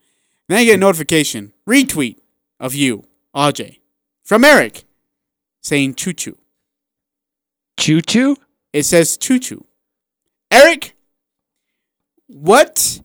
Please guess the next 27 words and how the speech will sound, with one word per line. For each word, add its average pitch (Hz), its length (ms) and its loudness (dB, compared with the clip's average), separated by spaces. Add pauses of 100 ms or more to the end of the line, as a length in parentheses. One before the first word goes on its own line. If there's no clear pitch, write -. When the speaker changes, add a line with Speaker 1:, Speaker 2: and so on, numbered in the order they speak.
(200)
Speaker 1:
okay, 202 180 2
you 196 320 0
are 320 120 4
the 233 140 0
New 190 160 -2
York 254 360 6
Yankees, 160 560 -2
and 156 100 -2
I'm 202 200 0
the 175 60 -2
Houston 170 440 -6
Astros. 135 580 -6 (420)
You've 262 180 2
been 277 180 0
committing 202 460 0
this 175 180 0
crime, 123 600 -4 (680)
okay, 147 500 -2 (460)
and 156 160 -4
you're 151 100 -4
gonna 165 200 -4
get 156 180 -2
away 135 200 -4
with 113 200 -12
it. - 120 -20 (1080)
No 240 180 6
penalties. 143 680 -6